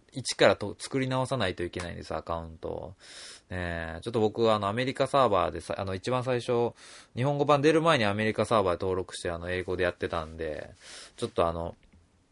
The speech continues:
そうなんですよ。あの、まさかアジアサーバーが後からできるとは思わなかったんで、ちょっと悔しいんですけどね。って感じですね。それが一個と、あとですね、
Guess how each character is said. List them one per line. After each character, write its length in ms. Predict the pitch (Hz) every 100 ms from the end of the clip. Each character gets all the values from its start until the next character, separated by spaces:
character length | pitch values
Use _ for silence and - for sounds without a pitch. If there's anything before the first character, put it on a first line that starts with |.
| _ -
そ 80 | 113
う 20 |
な 60 |
ん 40 | 110
で 20 |
す 60 | 92
よ。 140 | 92
あ 60 | 101
の、 120 | 98
ま 100 | 127
さ 120 | 151
か 120 | -
ア 80 | 101
ジ 120 | 101
ア 60 | 123
サ 220 | 123 135
ー 20 |
バ 120 | 101 87
ー 20 |
が 80 | 87
後 160 | 113
か 120 | 107
ら 60 | 87
で 140 | 85
き 120 | 90 101
る 120 | 107
と 100 | 87
は 60 |
思 160 | 85 87
わ 40 |
な 140 | 92 92
か 80 | 82
っ 60 | -
た 100 | -
ん 80 | 82
で、 300 | - - - _ - - - - -
ち 80 |
ょ 20 | -
っ 20 |
と 80 | 101
悔 260 | - 120
し 120 | 117 95
い 40 |
ん 60 | 80
で 60 |
す 80 | -
け 80 | 80
ど 100 | -
ね。 400 | 82 78 82 85
っ 800 | - - _ - - - _ -
て 100 | 92
感 260 | 101 98
じ 80 | 98
で 120 | 107
す 100 | 107
ね。 240 | 92 101 107
そ 100 | 143
れ 60 |
が 100 | 143
一 160 | 147 139 -
個 160 | 85
と、 400 | - 104 95 80 - _ - - _
あ 120 | 110
と 200 | 117 147
で 120 | 139 98
す 180 | -
ね、 540 | 85 87 95 85 80